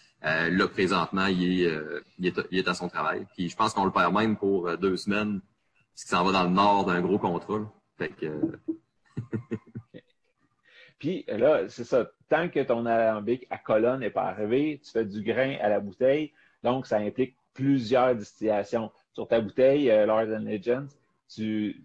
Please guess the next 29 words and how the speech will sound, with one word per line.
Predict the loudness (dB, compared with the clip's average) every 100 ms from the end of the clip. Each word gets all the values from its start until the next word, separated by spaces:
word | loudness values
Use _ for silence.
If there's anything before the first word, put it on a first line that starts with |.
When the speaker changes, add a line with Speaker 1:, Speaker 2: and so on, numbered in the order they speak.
| _
Speaker 2:
tu | -14
dis | -10
c'est | -6
quadruple | 0 2 2 -2
distillation. | -4 -16 -4 0 0 0 -6 -6 _ _ _ _ -20 -12
Speaker 1:
Ouais. | -8
Speaker 2:
Mais | -2 2
les | 4 2
trois | 0 2 2 4
premières, | 2 2 4 2 2
c'est | -2
juste | -2 -2
pour | -2
aller | -2 -2
créer | -2 2 4 6
ton | 4 2
alcool | 0 -2 0 2 2 0 -4 -12 _ _ -2
de | 2
base. | 4 6 4 2 0 -4
Puis | -4 0
la | 2
Speaker 1:
Ouais. | 4
Speaker 2:
dernière, | 4 2 2 2 2
c'est | 0
là | -2
que | 0
le | -2
gin | -2 0 0 0 -4
se, | -8